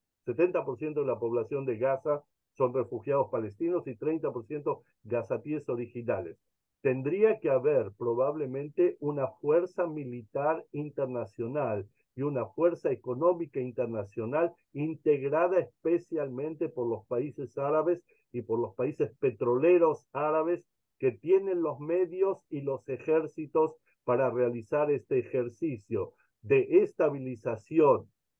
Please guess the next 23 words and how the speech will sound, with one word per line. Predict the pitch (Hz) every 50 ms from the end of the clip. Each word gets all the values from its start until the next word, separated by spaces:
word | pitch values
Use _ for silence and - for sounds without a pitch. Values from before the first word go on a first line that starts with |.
| _ _ _
civil, | _ _ - 143 135 135 170 185 170 135 107 95 85 73 _ _ _
política, | - 113 110 110 127 156 165 165 _ - 175 175 - 180 175 170
por | - 170 170 175
un | 175 175 175
lado, | 180 180 185 190 185 214 226 240 240 - _ _ _ _ _ _ _
y | - 123
por | 110 - - 131 123 117 - -
defender | 139 107 104 135 127 - 131 113 104 98 120 131 147
a | 156 147
la | 139 131 110
población, | - 123 113 107 113 117 110 - - 156 165 175 170
por | - 165 160
supuesto, | 156 175 - 185 196 190 185 - 214 202 - _ _ _ _ _
y | - 127 127
por | 110 - 135 131 156
otro | 185 180 - 156 156
lado, | 156 156 165 175 185 185 170
rehabilitación | 147 147 147 151 147 147 139 135 131 117 - 123 107 - - 156 160 170
económica | 151 127 - 127 123 127 147 170 185 196 202 208 190 - 214 214 220 226 226 - _ _ _ _ _ _ _ _ _ _ _
en | - 190 208 220 226 220 202
concordancia | - - 185 175 160 139 - 165 156 156 151 165 170 175 180 - - 190 180 165
con | - 165 170 170
Israel. | 175 165 143 _ - 175 175 190 220 220 151 120 90